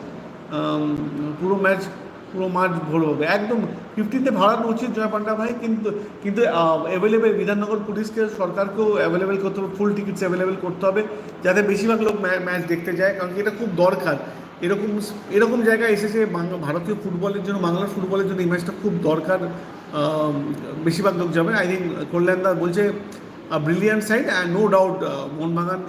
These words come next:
is a brilliant side and, uh, quality matters at end of the day, jetai আজকে prove holo। But, uh, let's see last game, mumbai,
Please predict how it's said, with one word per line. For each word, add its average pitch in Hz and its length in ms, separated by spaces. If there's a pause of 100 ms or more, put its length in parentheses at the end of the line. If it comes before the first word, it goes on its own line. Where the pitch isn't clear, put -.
(120)
is 185 100
a 214 100
brilliant 185 380
side 196 260
and, 190 300
uh, 180 760
quality 208 320
matters 196 440
at 170 200
end 170 200
of 170 80
the 170 100
day, 180 240
jetai 175 320
আজকে 165 160 (100)
prove 175 220
holo। 190 420
But, 156 100
uh, 151 760
let's 208 180
see 240 120
last 202 300
game, 262 140 (440)
mumbai, 190 460